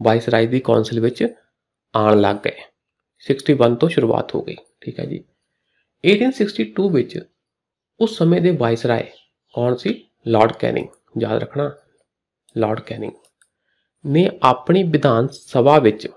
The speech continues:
ਹਨਾ, ਆਪਣੀ ਕੌਂਸਲ ਵਿੱਚ ਤਿੰਨ ਭਾਰਤੀਆਂ ਨੂੰ ਨਾਮਜ਼ਦ ਕੀਤਾ, ਨੋਮੀਨੇਟ ਕੀਤਾ ਤਿੰਨ ਭਾਰਤੀਆਂ ਨੂੰ।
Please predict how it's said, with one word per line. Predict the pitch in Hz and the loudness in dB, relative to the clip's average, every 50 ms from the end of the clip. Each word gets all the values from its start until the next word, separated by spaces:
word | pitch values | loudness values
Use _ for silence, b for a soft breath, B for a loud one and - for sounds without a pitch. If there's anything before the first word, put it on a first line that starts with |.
| _ _ _ _ _ _ _ _ _ - | _ _ _ _ _ _ _ _ _ -8
ਹਨਾ, | 151 208 - _ _ _ _ _ _ _ _ _ _ _ _ _ _ _ _ _ _ _ _ _ _ _ _ _ _ _ _ - | -8 -8 -8 _ _ _ _ _ _ _ _ _ _ _ _ _ _ _ _ _ _ _ _ _ _ _ _ _ _ _ _ -6
ਆਪਣੀ | - 120 - - 139 143 | -6 0 4 4 4 4
ਕੌਂਸਲ | 139 135 120 110 110 - 131 127 | 2 2 0 0 0 -2 -6 -6
ਵਿੱਚ | 123 113 - - - - - _ _ _ _ _ _ _ _ _ _ _ _ _ _ | -4 -6 -8 -6 -10 -14 -14 _ _ _ _ _ _ _ _ _ _ _ _ _ _
ਤਿੰਨ | - 180 208 226 | 2 4 4 4
ਭਾਰਤੀਆਂ | 233 233 - 180 151 127 131 - - 135 135 139 | 2 2 2 2 2 2 -2 -2 0 0 2 4
ਨੂੰ | 151 147 139 | 4 4 4
ਨਾਮਜ਼ਦ | 123 113 104 110 104 110 107 | 4 2 2 2 2 0 0
ਕੀਤਾ, | - - - - _ - - - - _ _ _ _ _ - | 0 -8 -12 -8 _ -10 -10 -10 -18 _ _ _ _ _ -4
ਨੋਮੀਨੇਟ | 110 107 107 110 113 113 113 - | -2 0 2 2 2 2 0 -2
ਕੀਤਾ | - - - - 120 | -8 -14 -6 -6 -6
ਤਿੰਨ | 123 - 117 110 117 | -2 2 2 2 2
ਭਾਰਤੀਆਂ | 113 - 120 107 107 - - 113 113 | 2 0 0 0 0 0 -2 -2 0
ਨੂੰ। | 117 139 | 0 -4